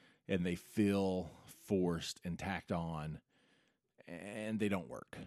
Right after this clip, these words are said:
And that's really kind of where it lands. Uh, I, I think Christian Bale as Gore does more in his final moments on screen for the emotional resonance of this film than anything that happens in the kind of two hours previous to that.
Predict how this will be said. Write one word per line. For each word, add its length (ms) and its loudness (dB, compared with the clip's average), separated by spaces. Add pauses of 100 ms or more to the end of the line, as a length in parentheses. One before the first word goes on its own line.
(160)
And 180 -2
that's 260 -2
really 200 4
kind 280 -2
of 60 -4
where 180 -2
it 180 -6
lands. 480 -12 (100)
Uh, 180 -4
I, 260 2
I 80 2
think 260 4
Christian 320 0
Bale 340 2
as 120 -2
Gore 300 4
does 220 0
more 220 2
in 60 0
his 140 -2
final 300 0
moments 340 -2
on 180 -4
screen 540 -8 (520)
for 140 0
the 120 4
emotional 640 4
resonance 460 -2
of 120 -4
this 180 -4
film 460 0 (140)
than 560 0
anything 340 2
that 80 -2
happens 440 -4
in 160 -4
the 240 -4 (480)
kind 140 2
of 80 -2
two 180 2
hours 280 0
previous 580 -8
to 140 -10
that. 340 -8